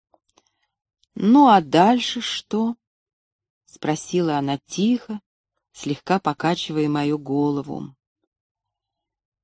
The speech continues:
Я не мог говорить, будто железная рука сжала мое горло. Я притянул ее голову к себе и спрятался за поцелуем,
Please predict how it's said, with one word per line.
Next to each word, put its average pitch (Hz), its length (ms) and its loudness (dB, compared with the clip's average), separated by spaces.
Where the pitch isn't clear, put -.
Я 233 220 8
не 254 120 12
мог 247 220 10
говорить, 208 560 6
будто 185 300 4
железная 180 640 4
рука 180 380 2
сжала 156 360 2
мое 147 240 2
горло. 151 500 2
Я 202 140 4
притянул 175 480 2
ее 156 220 4
голову 156 340 4
к - 60 -12
себе 180 420 2
и - 20 4
спрятался 156 640 -2
за 143 140 -8
поцелуем, 156 760 -2